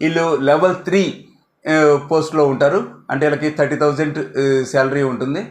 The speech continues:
థర్టీ థౌజండ్ ప్లస్ శాలరీ ఉంటుంది.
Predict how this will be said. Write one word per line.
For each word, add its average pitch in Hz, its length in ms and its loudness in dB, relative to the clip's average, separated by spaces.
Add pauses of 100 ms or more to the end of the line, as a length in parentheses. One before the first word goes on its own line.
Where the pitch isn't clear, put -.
(280)
థర్టీ 135 140 0
థౌజండ్ 156 320 -2
ప్లస్ 151 320 -2 (480)
శాలరీ 135 260 0
ఉంటుంది. 127 360 -4